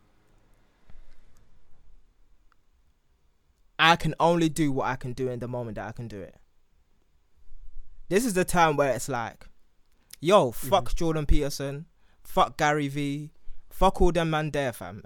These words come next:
Speaker 1: <laughs> Like, yo, all your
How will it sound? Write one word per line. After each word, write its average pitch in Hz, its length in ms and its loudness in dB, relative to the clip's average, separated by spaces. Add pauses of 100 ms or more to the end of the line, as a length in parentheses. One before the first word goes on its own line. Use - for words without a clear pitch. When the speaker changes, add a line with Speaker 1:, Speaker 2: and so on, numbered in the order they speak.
(140)
Speaker 1:
<laughs> 185 260 6
Like, 165 240 4 (420)
yo, 180 500 4 (480)
all 247 200 10
your 269 140 12